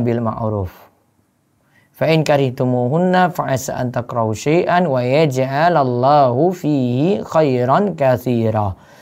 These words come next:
Surat An-Nisa ayat sembilan belas. Coba perhatikan ayat ini baik-baik. "Hai orang-orang yang beriman, tidak halal bagi kamu mempusakai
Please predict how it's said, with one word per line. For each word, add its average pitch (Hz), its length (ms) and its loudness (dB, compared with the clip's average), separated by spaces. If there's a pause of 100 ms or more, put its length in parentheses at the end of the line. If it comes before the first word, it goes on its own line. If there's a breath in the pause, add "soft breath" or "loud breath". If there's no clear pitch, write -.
(180 loud breath)
Surat 151 320 -2
An-Nisa 120 480 -2
ayat 127 240 0
sembilan 113 560 -4
belas. - 480 -8 (2250)
Coba 160 160 2
perhatikan 160 400 2
ayat 143 160 2
ini 151 160 2
baik-baik. 110 400 0 (1500)
"Hai 240 80 6
orang-orang 226 400 6
yang 143 80 2
beriman, 117 320 -4 (1040)
tidak 156 320 2
halal 196 240 6
bagi 143 240 2
kamu 127 560 -2
mempusakai 135 1120 -2